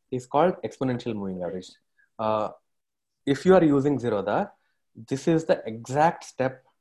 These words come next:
to plot exponential moving average. So you need to go to something called studies on the right hand side top, click on studies, and you will find something called moving averages.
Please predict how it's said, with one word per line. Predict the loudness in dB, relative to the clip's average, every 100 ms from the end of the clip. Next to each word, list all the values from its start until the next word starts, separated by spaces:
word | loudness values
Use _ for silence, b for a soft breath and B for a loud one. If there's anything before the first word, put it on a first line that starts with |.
| _
to | -2 -2 -6 _
plot | -2 -2 -2 -10 _ _ -12
exponential | -8 -6 -8 -8 -8
moving | -6 -8
average. | -10 -10 -12 -14 _ _ _ _
So | _
you | -2
need | -2 -2
to | -4
go | 0 -2
to | -2
something | -10 -10 -10
called | -6 -6 -6 -10 -18
studies | -20 -8 -4 0 0 -2 -18 _ _ _ _
on | -8 -6
the | -4
right | -4 -4
hand | -6 -6
side | -8 -8
top, | -4 -4 -4 -14 _ _ _ _
click | -8 -4
on | -4
studies, | -4 -6 -2 -2 -2 -6 _ _ _ _ _ _ _ _
and | -6
you | -4
will | -4
find | -4 -6
something | -6 -8 -6
called | -8 -8
moving | -6 -6 -4
averages. | -4 -4 -8 -4 -6 -8